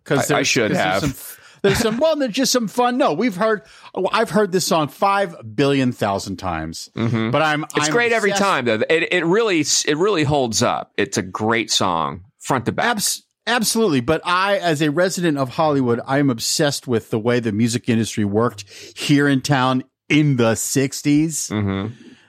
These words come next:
Speaker 1: And these fabulous recording studios filled with all of these incredible players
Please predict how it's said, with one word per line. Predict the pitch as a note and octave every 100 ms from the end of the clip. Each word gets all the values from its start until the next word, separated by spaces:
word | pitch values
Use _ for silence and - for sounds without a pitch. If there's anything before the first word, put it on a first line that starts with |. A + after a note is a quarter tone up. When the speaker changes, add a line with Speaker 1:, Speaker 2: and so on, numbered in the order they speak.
| _ -
Speaker 1:
And | B2 A#2 G#2
these | A2 - C#3
fabulous | - - F#3+ E3+ E3 D3 D3 -
recording | C3+ - D#3 C#3+ C#3+
studios | C3 - D3+ D3 D3 C#3 -
filled | - D#3 D3 C#3
with | C3 A2 -
all | C#3+ C#3+
of | C3
these | C3 C3
incredible | A2+ - - C#3 C#3+ A2+
players | G#2+ - D3 C#3+ D3 D3 C#3+ -